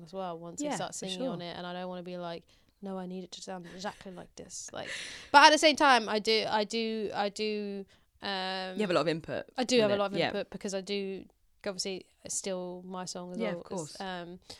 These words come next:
Speaker 1: so, like, yeah, I try, I first I just say, "Do what you want," and then, then we work,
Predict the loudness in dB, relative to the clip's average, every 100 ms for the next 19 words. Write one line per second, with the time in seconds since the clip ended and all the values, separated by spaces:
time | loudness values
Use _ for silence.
0 | -14 0 6 6 6 4 2 2 6 8
1 | 8 6 6 6 6 2 0 -2 -2 0
2 | 0 0 0 0 -2 -4 -6 -4 -2 -4
3 | -6 -10 -12 -4 0 0 -2 -2 -2 -4
4 | -8